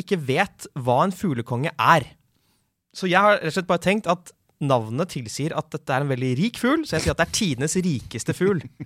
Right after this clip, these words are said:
Speaker 2: Ja, i Norge da, det er en norsk heder.
Speaker 1: Ja, ja.
Speaker 2: Den, den er ikke rik, kanskje rik på andre ting, eh, vennskap, eh, kongler, eh, s-, eller sånne ting. Men jeg tror kanskje ikke kongler heller, den spiser nok ikke kongler,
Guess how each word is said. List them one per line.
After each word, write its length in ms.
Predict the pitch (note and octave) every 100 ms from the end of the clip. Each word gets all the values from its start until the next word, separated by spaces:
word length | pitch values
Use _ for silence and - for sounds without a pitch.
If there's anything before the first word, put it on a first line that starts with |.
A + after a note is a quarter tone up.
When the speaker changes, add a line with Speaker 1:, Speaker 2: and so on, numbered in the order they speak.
| - - _ - _ - C#3+ A2+
Speaker 2:
Ja, 220 | A2 B2+
i 180 | - A2+
Norge 280 | C3+ C#3+ A2
da, 120 | A2 C3+
det 60 | B2
er 60 |
en 60 | C3+
norsk 240 | C3+ - -
heder. 360 | A2+ F#2 A2+ E3
Speaker 1:
Ja, 140 | - C#3+
ja. 140 | C#4 C#4 -
Speaker 2:
Den, 360 | - A#2+ C3+ F2
den 160 | B2 C3+
er 160 | A2 G#2+
ikke 240 | - C#3 C#3
rik, 240 | B2+ F3+ -
kanskje 280 | - E3+ E3+
rik 220 | D#3 C3+
på 80 | D#3+
andre 180 | D3 A2
ting, 260 | G#2 E3+ F#3
eh, 1000 | F2+ C3 C#3 C3+ C3+ C3 C3 C3 B2 B2+
vennskap, 480 | B2+ A2+ - G#2+ A#2+ - _ -
eh, 540 | - A2 A2 A2 A2 G#2+
kongler, 440 | A#2 G2+ E2 G#2+ - -
eh, 300 | A2 G#2+ G#2 G#2
s-, 240 | G2+ - -
eller 180 | - F#2+ G2 A#2+
sånne 160 | G#2+ F2
ting. 180 | C#3 - - -
Men 80 | B2+
jeg 60 | C#3
tror 140 | E3+ -
kanskje 260 | F3 D#3 -
ikke 140 | D3
kongler 320 | E3+ C#3+ B2+
heller, 160 | C3 C#3+
den 120 | D3 -
spiser 680 | - A2+ G#2+ - - -
nok 220 | C#3+ D#3
ikke 240 | - - A2
kongler, 320 | - G#2+ B2+